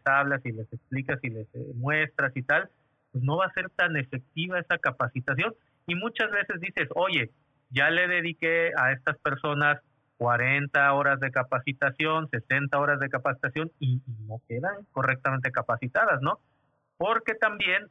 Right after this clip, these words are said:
no ha sido realmente capacitado, eh, por el medio que requieren ser capacitados. Entonces,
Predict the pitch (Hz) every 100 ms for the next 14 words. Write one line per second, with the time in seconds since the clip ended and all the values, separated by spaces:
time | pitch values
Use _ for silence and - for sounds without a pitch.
0 | 147 139 143 143 147 151 - 156 151 147
1 | 151 151 - _ _ 131 135 143 147 143
2 | 139 147 147 139 139 127 143 143 139 147
3 | 170 _ _ _ _ 135 127 127 123 127
4 | 127 147 143 131 139 175 165 127 - 123
5 | 120 139 131 120 127 123 110 - 101 120
6 | 208 220 160 143 127 170 120